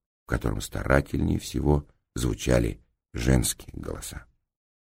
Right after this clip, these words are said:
У Ираста Петровича защемило сердце от нехорошего предчувствия.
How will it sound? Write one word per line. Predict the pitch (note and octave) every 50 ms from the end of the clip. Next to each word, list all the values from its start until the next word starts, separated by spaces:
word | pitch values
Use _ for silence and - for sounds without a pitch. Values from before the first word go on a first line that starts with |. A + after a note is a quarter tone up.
| _ -
У | F2+ F#2+
Ираста | G#2+ A2+ G#2+ - - F#2+
Петровича | - G2 - - A2 A2+ A2 F#2+ D#2+ - - - C#2 - - - - _ -
защемило | - C#2+ F2+ F2+ - - F#2+ G2+ G2 F#2 F#2 F#2
сердце | - - - F#2 E2+ C#2+ - - - -
от | - - D2
нехорошего | B1+ - - C2+ C2+ B1+ - - A1+ G1+
предчувствия. | - - - - - A1+ G#1+ - - - - - -